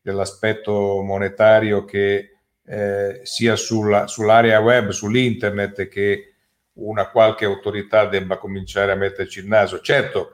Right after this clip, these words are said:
c'è il rischio dall'altra parte di finire in zona cinese, cioè che ci sia un internet di Stato controllato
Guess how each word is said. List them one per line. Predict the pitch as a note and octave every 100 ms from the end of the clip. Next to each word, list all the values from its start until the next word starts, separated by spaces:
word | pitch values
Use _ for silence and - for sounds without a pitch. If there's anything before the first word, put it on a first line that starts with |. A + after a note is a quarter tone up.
| _ _ _ _ _
c'è | - A#2
il |
rischio | A2+ C#3 C#3+ B2+
dall'altra | A2+ A2 A2 A2+
parte | C3 C#3+ C#3
di | A#2 A2+
finire | A2+ A2 A2+ A2 G#2+ G#2+
in | G#2+
zona | G2+ A2+ A2+
cinese, | G2+ A#2 C3+ B2 G2+ G2
cioè | - G2+ G2
che | F#2+ F2
ci |
sia | - G#2
un | G#2
internet | A2 G#2+ G#2+ G#2 G#2 G2+ G#2
di | G2
Stato | G2 - A2+ A#2+ A#2+ A2
controllato | G2+ F#2+ G2 G2 G2 A2 A#2+ G#2 G#2+ G2+ F#2+